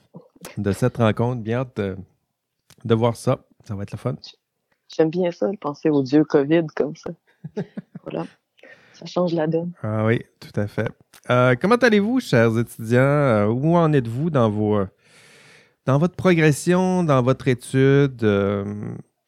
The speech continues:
Speaker 1: comment vous sentez-vous aujourd'hui dans la, la, la, le confort et la chaleur, euh, de votre foyer ? Euh, salutations aussi, shout out à mes étudiants <laughs> qui écoutent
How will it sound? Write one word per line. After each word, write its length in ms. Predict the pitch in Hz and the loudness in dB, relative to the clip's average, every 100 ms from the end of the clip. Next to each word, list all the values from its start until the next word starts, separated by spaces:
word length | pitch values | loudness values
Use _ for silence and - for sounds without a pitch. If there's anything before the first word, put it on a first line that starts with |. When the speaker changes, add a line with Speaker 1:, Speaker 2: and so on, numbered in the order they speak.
| _ | _
Speaker 1:
comment 280 | 123 123 131 | -4 -2 -4
vous 120 | 117 | -4
sentez-vous 480 | - 123 117 113 127 | -4 -2 0 -2 -2
aujourd'hui 640 | 139 120 110 101 113 131 135 | -2 0 0 -2 -4 -4 -2
dans 180 | 113 | -2
la, 440 | 104 101 98 98 98 | 0 -2 -2 -2 -4
la, 180 | 101 98 | -4 -4
la, 140 | 98 | -6
le 100 | 101 | -6
confort 720 | - 151 131 - 156 139 123 | 0 2 2 2 2 4 2
et 60 | 110 | -2
la 160 | 107 104 | -6 -8
chaleur, 540 | - 117 127 127 110 110 | -4 -2 0 0 -2 -2
euh, 180 | 104 101 | -2 -2
de 140 | 101 | -4
votre 480 | 104 - - - 104 | -4 -6 -8 -6 -6
foyer ? 500 | - 135 120 107 113 - _ _ _ _ _ _ _ _ _ _ _ _ _ _ _ 120 | -2 2 4 2 -2 -8 _ _ _ _ _ _ _ _ _ _ _ _ _ _ _ 2
Euh, 460 | 123 123 127 127 | 4 6 6 6
salutations 920 | - 208 196 190 175 151 196 202 175 | 4 2 4 4 4 4 2 2 2
aussi, 400 | 131 - 190 185 | 0 -2 -2 0
shout 320 | 131 196 190 | 2 2 2
out 640 | 208 208 170 _ - - - _ _ - | 2 0 -4 _ -20 -20 -20 _ _ -6
à 180 | 120 123 | -2 0
mes 380 | 131 135 123 | 2 2 2
étudiants 480 | 151 - 139 131 156 - - | -2 -4 -6 2 2 0 -12
<laughs> 200 | _ _ | _ _
qui 120 | 135 | -2
écoutent 380 | 127 - 156 - | -2 2 -2 -2